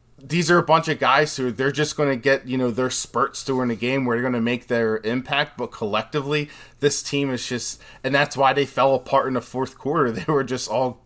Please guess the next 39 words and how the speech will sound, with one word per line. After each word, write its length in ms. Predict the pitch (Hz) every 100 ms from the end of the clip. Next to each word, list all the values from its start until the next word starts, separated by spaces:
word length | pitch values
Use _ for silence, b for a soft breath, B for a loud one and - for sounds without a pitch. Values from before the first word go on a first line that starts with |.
| -
these 300 | 113 107 -
gas 320 | - 113 120 -
big 320 | - 110 120
guys 460 | 139 143 151 147
who 100 | 120
just 260 | 104 107 - B B B -
couldn't 280 | 143 143 98
hang 360 | 107 117 135
with 220 | 139 135
us, 280 | 147 139 -
and 160 | 127 123 B B B B -
I 120 | 160
know 260 | 160 170 180
it's 220 | 180 -
the 80 | 147
Knicks. 400 | 135 131 131 -
I 120 | 127
know 200 | 135 143
they're 200 | 147 151
the 200 | 147 127 104
worst 320 | 123 139 -
team 220 | - 131
in 140 | 135 127
the 200 | 120 120
N 160 | 120
B 220 | 113 117 117
A, 260 | 120 120 B B -
but 160 | 135
there's 220 | 185 180
one 260 | 123 151 143
way 180 | 127 135
of 140 | 104
looking 340 | 120 123 123 123
at 180 | 120
it, 140 | 123 -
too. 300 | - 123 120
Come 240 | - 135
playoff 480 | - 123 120 127 123
time, 400 | - 131 127 123